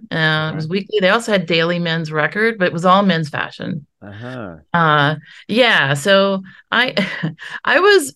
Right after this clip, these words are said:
Speaker 1: I was basically sort of the editorial, uh, peon, for, you know, so I did
Speaker 2: <laughs>
Speaker 1: whatever.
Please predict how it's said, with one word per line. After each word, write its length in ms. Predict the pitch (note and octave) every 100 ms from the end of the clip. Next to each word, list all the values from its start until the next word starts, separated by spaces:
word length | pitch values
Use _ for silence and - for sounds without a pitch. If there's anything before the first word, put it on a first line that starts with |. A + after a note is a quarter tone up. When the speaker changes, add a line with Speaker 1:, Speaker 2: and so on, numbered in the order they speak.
| -
Speaker 1:
I 80 | A#3+
was 220 | D4+ D4
basically 520 | C4+ C4 B3 B3+ A#3+
sort 240 | A3 A#3+ A#3
of 120 | G#3+
the 160 | G#3
editorial, 760 | F#3 G#3 G#3+ G#3 G3+ G3 F3+ -
uh, 280 | E3 E3 D3 -
peon, 580 | A#3 A#3 A3 G#3+ G#3+ G#3+
for, 160 | G3+
you 120 | F#3+ G3
know, 180 | G3 G3+
so 200 | G3+ -
I 220 | G3 D3+
did 220 | E3+ A2
Speaker 2:
<laughs> 320 | G#2+ F#2 -
Speaker 1:
whatever. 340 | G3 A3 A3+